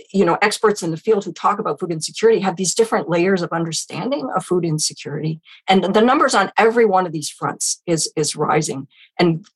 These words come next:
crises like this especially cause those increase in the number on the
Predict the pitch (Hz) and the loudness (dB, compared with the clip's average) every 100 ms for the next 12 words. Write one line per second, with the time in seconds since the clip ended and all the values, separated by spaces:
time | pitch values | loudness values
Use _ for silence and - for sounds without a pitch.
0 | - - 254 311 - 214 180 165 175 160 | -10 -2 0 2 2 0 0 -2 -2 -2
1 | 214 - - - 233 - 214 170 147 - | -4 -4 -4 0 2 2 2 0 -4 -14
2 | _ _ - 175 165 160 170 165 - 190 | _ _ 0 4 4 2 -2 -2 0 -2
3 | - 170 160 165 170 165 175 156 147 143 | 0 -2 -2 0 0 2 2 0 0 -4